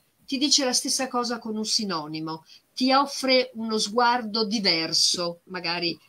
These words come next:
laterale, su quanto appena detto, per cui è un poema epico riflessivo, direi,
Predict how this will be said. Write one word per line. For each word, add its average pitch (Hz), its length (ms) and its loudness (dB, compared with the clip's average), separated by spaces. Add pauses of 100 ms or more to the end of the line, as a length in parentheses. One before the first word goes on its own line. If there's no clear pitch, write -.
laterale, 165 880 0
su - 180 -2
quanto 175 320 -4
appena 160 320 -6
detto, 160 320 -6
per 226 160 -12
cui 311 260 0
è 226 300 0 (280)
un 233 280 -6 (160)
poema 214 380 4
epico 294 480 -2
riflessivo, 202 880 0
direi, 139 500 -10